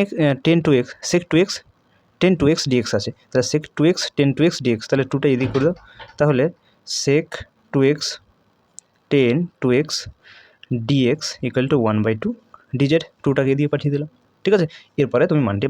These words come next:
বসাও। দেখো এই sec square two x minus one,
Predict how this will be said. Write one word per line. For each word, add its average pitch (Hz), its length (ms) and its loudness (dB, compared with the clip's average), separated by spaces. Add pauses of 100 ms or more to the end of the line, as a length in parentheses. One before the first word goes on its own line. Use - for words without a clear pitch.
বসাও। 101 200 -4 (600)
দেখো 139 180 0 (420)
এই 143 60 2 (180)
sec 202 160 2 (160)
square 190 280 2 (220)
two 151 160 2
x - 40 -4 (140)
minus 120 260 0
one, 101 80 -4